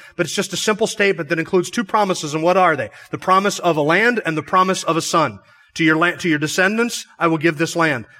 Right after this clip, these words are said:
Land promise, descendant promise. Verse eight, or sorry, verse seven. "So he built an altar there to the Lord who had appeared to him. Then he proceeded from there to the mountain on the east of Bethel and pitched his tent, with Bethel on the west and Ai on the east. And there he built an altar to the Lord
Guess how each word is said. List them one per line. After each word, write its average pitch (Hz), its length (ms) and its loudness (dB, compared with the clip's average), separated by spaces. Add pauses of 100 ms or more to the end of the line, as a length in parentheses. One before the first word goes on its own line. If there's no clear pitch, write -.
(140)
Land 165 340 2
promise, 208 420 0 (640)
descendant 156 540 -2
promise. 113 380 -6 (280)
Verse 180 200 2
eight, 208 180 2 (960)
or 151 60 -4
sorry, 151 260 2
verse 180 180 0
seven. 190 260 2
"So 190 120 2
he 180 80 4
built 208 200 2
an 202 80 0
altar 202 240 2
there 190 140 4
to 190 100 2
the 180 60 4
Lord 202 240 4
who 196 80 2
had 180 80 4
appeared 220 300 0
to 180 80 0
him. 151 200 0
Then 160 120 0
he 170 60 4
proceeded 196 460 -2
from 180 140 -2
there 170 200 4
to 175 100 -4
the 147 60 -4
mountain 180 300 0
on 156 100 -2
the 160 80 -2
east 190 200 -6
of 156 120 -4
Bethel 147 300 -2
and 135 100 -8
pitched - 220 -6
his 180 140 -2
tent, 131 280 -6 (240)
with 131 180 -2
Bethel 185 320 2
on 196 100 4
the 190 60 0
west 151 300 2
and 147 120 -4
Ai 180 340 2
on 180 140 2
the 185 80 0
east. 147 340 -2
And 135 100 -8
there 170 160 2
he 185 100 2
built 170 240 0
an 165 80 -4
altar 147 260 0
to 175 120 -2
the 175 80 2
Lord 139 280 0